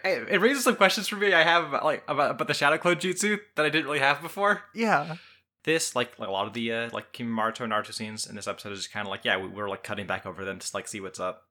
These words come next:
Speaker 1: Um, and, like, usually it's Naruto getting beat up some more. Um, this one at least has, like, a pretty cool idea. And, like, yeah, he's, like, he's, like, cutting the shurikens in half, and the ones that are, like, shadow clones, like, pop, right?
Speaker 2: Yeah.
Speaker 1: But does it work,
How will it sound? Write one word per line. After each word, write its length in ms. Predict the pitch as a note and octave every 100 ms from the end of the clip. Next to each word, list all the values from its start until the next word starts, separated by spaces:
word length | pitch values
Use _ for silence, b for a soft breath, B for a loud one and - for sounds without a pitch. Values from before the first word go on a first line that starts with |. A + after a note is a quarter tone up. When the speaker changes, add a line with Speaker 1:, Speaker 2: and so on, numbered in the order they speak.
| -
Speaker 1:
Um, 500 | F2+ E2+ F2 E2+ G2 _ -
and, 100 | F#2
like, 140 | F#2+
usually 320 | G#2 F#2 G#2+ F#2+
it's 100 | F#2+
Naruto 200 | F#2 F#2+
getting 220 | F#2+ F2+
beat 100 | F#2
up 100 | F#2+
some 140 | A#2
more. 220 | A2+ A#2+ - b b b b
Um, 60 | A2
this 120 | C#3+
one 80 | D#3+
at 40 |
least 120 | C3
has, 80 | B2
like, 100 | G#2+
a 40 | F#2+
pretty 200 | A2+ G2+
cool 120 | G2
idea. 180 | F#2 G#2
And, 60 | G2
like, 140 | F#2
yeah, 180 | B2 F2+
he's, 160 | G2
like, 180 | G2 -
he's, 180 | - -
like, 100 | G#2
cutting 240 | - A2 A2
the 60 |
shurikens 400 | G2 A2 G2+ F#2+ -
in 80 |
half, 240 | F#2 F#2+ -
and 140 | F#2+
the 80 | F2+
ones 200 | G2 G2
that 80 | F#2
are, 60 | F2+
like, 120 | F#2
shadow 240 | F#2+ F#2+
clones, 320 | G2+ G#2+ G2+
like, 180 | F#2 -
pop, 340 | - G2+ A#2 G2+
right? 240 | G#2+ A2+ - B B
Speaker 2:
Yeah. 320 | D#3+ D3+ - G3+ _ _ _ _
Speaker 1:
But 120 | G3
does 160 | G#3 A3+
it 80 | G3
work, 180 | A3